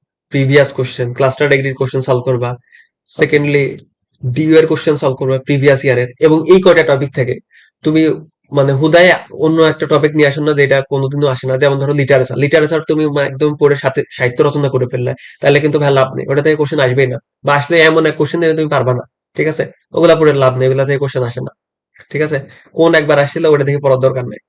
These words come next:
ঠিক আছে? যেগুলা টপিক স্টার মার্ক দিয়ে দিচ্ছি, এগুলার বাইরে কিছু পড়ার দরকার নেই,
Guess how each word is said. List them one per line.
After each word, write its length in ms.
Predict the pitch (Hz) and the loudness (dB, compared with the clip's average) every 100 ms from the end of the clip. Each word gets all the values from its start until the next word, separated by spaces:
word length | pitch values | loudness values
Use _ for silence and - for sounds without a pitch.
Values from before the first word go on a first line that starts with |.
| _ - | _ -12
ঠিক 100 | 147 | -8
আছে? 140 | 147 | -4
যেগুলা 260 | 139 151 160 | 0 2 4
টপিক 300 | 165 156 151 | 2 0 -4
স্টার 280 | - 151 147 | -2 0 0
মার্ক 160 | 156 | -2
দিয়ে 140 | 160 156 | 0 -2
দিচ্ছি, 220 | 151 170 | -2 -4
এগুলার 260 | 139 143 | 0 0
বাইরে 180 | 139 139 | 2 0
কিছু 220 | 139 131 | -2 -4
পড়ার 180 | 139 127 | -2 -2
দরকার 240 | - - | -2 -8
নেই, 100 | 127 | -10